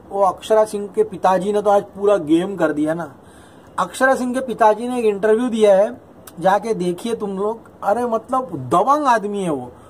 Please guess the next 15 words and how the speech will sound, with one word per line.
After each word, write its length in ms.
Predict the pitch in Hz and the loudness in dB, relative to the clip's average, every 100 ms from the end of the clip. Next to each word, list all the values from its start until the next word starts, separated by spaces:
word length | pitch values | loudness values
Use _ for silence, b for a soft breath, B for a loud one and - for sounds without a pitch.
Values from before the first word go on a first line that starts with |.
| B - | B -10
तो 60 | |
हम 120 | 262 185 | -8 -2
दाढ़ी 320 | - 208 240 | 0 0 2
वाड़ी 260 | 226 254 | 2 2
मुच्छी 400 | 220 202 - - | 0 -4 -6 -6
उच्छी, 320 | 247 226 - 240 | -4 -6 -10 -10
क्या 280 | - 269 | -4 -4
interview, 360 | 247 208 254 262 | -2 -4 -4 -4
सबकी 300 | 226 226 311 - - - 170 | -4 -4 -6 -6 -12 -14 -4
बैंड 300 | 180 254 285 | 0 2 2
बजा 240 | 240 233 | 4 2
दिया 180 | 185 226 | 2 -2
उसने 260 | 196 220 | 0 -2
interview 380 | 202 190 214 214 | -2 -2 0 0
में। 260 | 202 196 | 2 0